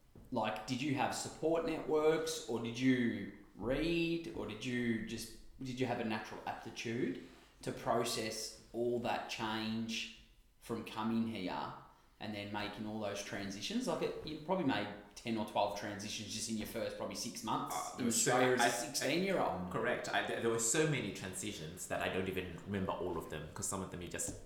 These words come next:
Speaker 2: adapt immediately. <laughs>
Speaker 1: <laughs>
Speaker 2: You know? <laughs> So,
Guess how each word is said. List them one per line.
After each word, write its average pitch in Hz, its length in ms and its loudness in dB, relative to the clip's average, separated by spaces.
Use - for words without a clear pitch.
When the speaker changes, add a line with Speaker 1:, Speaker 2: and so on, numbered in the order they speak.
Speaker 2:
adapt 90 380 4
immediately. 92 580 0
<laughs> - 40 -2
Speaker 1:
<laughs> - 1000 10
Speaker 2:
You 156 160 12
know? - 1040 12
<laughs> - 60 -8
So, 101 580 6